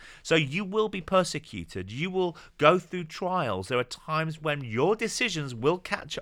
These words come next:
up on you. There are consequences to your sin. But Jesus never says he'll forsake you. He says he is for you. So that's the third,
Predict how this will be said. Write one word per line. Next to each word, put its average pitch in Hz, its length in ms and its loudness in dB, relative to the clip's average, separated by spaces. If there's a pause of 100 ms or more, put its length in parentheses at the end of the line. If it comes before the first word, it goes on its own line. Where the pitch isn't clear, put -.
up 226 180 -2
on 170 180 2
you. 98 200 -4
There 107 120 -2
are 135 40 -4
consequences 180 960 -2
to - 120 -16
your 160 140 -6
sin. 160 540 -8 (1400)
But 117 640 4 (160)
Jesus 123 520 -8
never 110 180 -8
says 90 440 -4
he'll 87 180 -10
forsake - 580 -8
you. 76 120 -12
He 87 200 -14
says 78 300 -12
he 85 340 -16
is 78 380 -16
for - 420 -18
you. - 180 -20 (1080)
So 190 100 -2
that's - 120 2
the 156 80 -6
third, 247 320 6